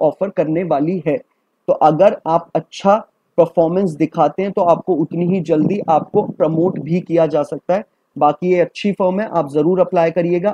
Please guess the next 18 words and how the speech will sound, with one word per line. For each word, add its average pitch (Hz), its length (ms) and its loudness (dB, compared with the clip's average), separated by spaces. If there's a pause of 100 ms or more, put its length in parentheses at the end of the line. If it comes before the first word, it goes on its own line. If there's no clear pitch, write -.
अगर 160 220 0
आपका 165 360 -4
eligibility 156 560 -4
criteria 156 640 -2
इस 165 100 -10
फर्म 147 260 -4
के 160 100 -6
साथ 175 260 -4
match 151 260 -6
करता 160 320 -4
है 170 160 0
तो। 151 240 -6 (160)
अब 175 160 2
बात 190 260 2
कर 190 100 0
लेते 185 280 -2
हैं 202 100 -4
कि 220 160 -6